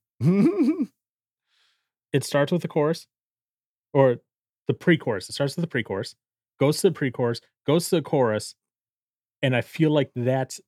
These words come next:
Speaker 2: it lyrically. There's not a ton here lyrically to latch into.
Speaker 1: Yeah, there's really not.
Speaker 2: It is very repetitive.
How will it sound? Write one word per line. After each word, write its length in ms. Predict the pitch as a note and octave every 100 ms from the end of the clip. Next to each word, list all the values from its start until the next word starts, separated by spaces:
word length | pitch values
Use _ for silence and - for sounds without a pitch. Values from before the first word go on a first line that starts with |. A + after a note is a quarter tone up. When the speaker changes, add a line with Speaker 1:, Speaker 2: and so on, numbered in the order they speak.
| -
Speaker 2:
it 220 | A#2+ A#2 -
lyrically. 720 | G#2+ A2 G#2 G2 - F#2+ -
There's 220 | B2+ A#2+ A2+
not 520 | A#2 B2 C3 C3+ - _ _ _ _ _ _ -
a 120 | B2 - -
ton 380 | - A#2+ A#2+ A#2+
here 380 | - A#2 A2
lyrically 720 | G#2+ G#2 G#2 F2+ - - - - _ _ _ -
to 640 | A#2+ G2+ F#2+ F#2+ - A2 A2
latch 480 | A2+ A2+ G#2 - G#2+
into. 260 | G2 - - _ _ _ _ _ _ _ _ _ -
Speaker 1:
Yeah, 180 | G#2 G2
there's 200 | D2+ F2
really 200 | C#3+ F2
not. 360 | D2 F2 F2 - -
Speaker 2:
It 160 | C#3+
is 140 | D3+ B2+
very 300 | C#3+ D3+ C#3+
repetitive. 880 | B2 A#2+ - B2+ A2+ - G2+ G2+